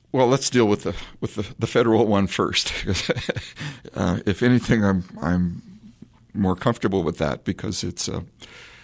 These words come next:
um, I've always had a hard time in my mind, uh, trying to figure out how you introduce proportional representation without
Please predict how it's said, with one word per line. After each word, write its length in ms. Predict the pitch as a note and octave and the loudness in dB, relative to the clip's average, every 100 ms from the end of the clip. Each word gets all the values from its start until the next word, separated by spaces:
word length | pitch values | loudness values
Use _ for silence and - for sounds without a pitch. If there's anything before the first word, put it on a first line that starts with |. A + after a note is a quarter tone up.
| - _ - - | -20 _ -20 -12
um, 720 | - - - - - - - _ _ _ - - - - - _ _ _ _ _ _ _ _ - | -8 -8 -8 -10 -14 -16 -20 _ _ _ -20 -20 -20 -20 -20 _ _ _ _ _ _ _ _ -2
I've 120 | D3 | 2
always 300 | D#3 A3 B3 | 4 6 4
had 160 | F#3+ E3 | 2 2
a 60 | |
hard 440 | C#3 - D3+ C#3+ C#3 | -2 -2 0 0 -2
time 320 | - G#2 G2+ | 0 2 4
in 120 | G2+ | 4
my 160 | F#2+ F#2 | 4 4
mind, 480 | E2+ D#2+ D2+ F2 - - _ _ _ _ - - _ _ _ - | 4 4 2 -2 -6 -20 _ _ _ _ -20 -20 _ _ _ -4
uh, 220 | F#2+ G2 | -2 -2
trying 280 | - D3 D#3+ | 0 2 4
to 60 | D#3+ | 2
figure 380 | - C3 A#2+ F#2 | 0 0 2 2
out 160 | F2 - | 2 -2
how 160 | A#2 A#2 | -2 2
you 260 | A2 G#2+ - | 2 2 2
introduce 840 | B2 - A#2 G#2 G2+ - - - - _ _ _ _ _ _ _ _ _ | -2 -2 0 0 0 -2 -2 -4 -12 _ _ _ _ _ _ _ _ _
proportional 520 | - A#2+ C3+ C3 C3+ A#2 | 0 2 0 0 0 2
representation 920 | G#2 - F#2 G#2 G#2 - - C#3 C3 - _ _ _ - - - - - - | 0 -2 -2 0 0 -2 -2 -2 -4 -8 _ _ _ -20 -20 -20 -20 -20 -4
without 420 | B2+ A#2+ B2+ B2 | 2 4 6 4